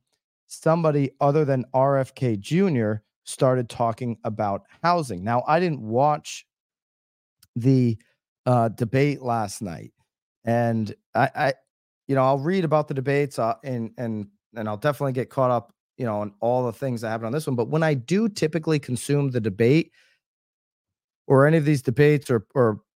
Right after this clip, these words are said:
you know, on both sides of the aisle, these discussions around how we can fix America, you know, every four years, two years, that's the discussion. How do we fix America? Very few times do they ever talk about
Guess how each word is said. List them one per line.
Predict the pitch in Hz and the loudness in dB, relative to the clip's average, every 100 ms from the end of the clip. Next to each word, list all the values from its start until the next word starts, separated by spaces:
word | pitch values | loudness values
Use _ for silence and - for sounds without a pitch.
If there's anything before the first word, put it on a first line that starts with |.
| _ _ _ - | _ _ _ -2
you | 123 | 2
know, | 104 101 _ _ _ _ _ _ - | 2 0 _ _ _ _ _ _ 2
on | 120 | 2
both | 107 147 151 | 4 4 4
sides | - 147 127 | 2 2 2
of | 131 | 2
the | 123 | 4
aisle, | 123 127 110 - - | 4 4 0 -4 -2
these | 120 110 98 - - _ _ 127 | 0 0 -2 -8 -16 _ _ -2
discussions | 113 - 139 160 - 135 98 | -2 2 4 4 2 -2 -2
around | 107 107 104 95 101 | 0 0 0 -2 -8
how | - - 147 | -4 2 4
we | 160 151 | 4 0
can | 123 139 113 95 _ _ - | 0 -2 -2 -4 _ _ 0
fix | 135 - 123 | 0 0 -2
America, | 120 123 107 87 | 2 0 0 -4
you | 98 | -2
know, | 92 | -2
every | 110 113 107 | 0 0 -2
four | - - 113 107 | -4 -2 0 2
years, | 110 104 90 | 0 0 -4
two | - 104 | -4 -2
years, | 104 98 | 0 -2
that's | 95 98 - | -4 -6 -6
the | 98 | -8
discussion. | 92 - 87 - 76 | -8 -6 -8 -6 -8
How | 95 101 | -4 -4
do | |
we | 98 | -4
fix | 85 - 101 - - | -6 -4 -6 -6 -10
America? | 95 98 104 92 76 71 _ _ _ _ _ _ - | -6 -4 -4 -6 -12 -16 _ _ _ _ _ _ -8
Very | 113 139 196 262 | 0 2 4 2
few | 226 208 | 0 -2
times | 202 156 143 143 147 131 | -2 0 0 0 -2 -4
do | 143 | -2
they | 135 127 | 2 2
ever | 123 139 | 2 -2
talk | 123 113 110 | 0 -2 -2
about | 104 101 95 101 | -4 -2 -2 -4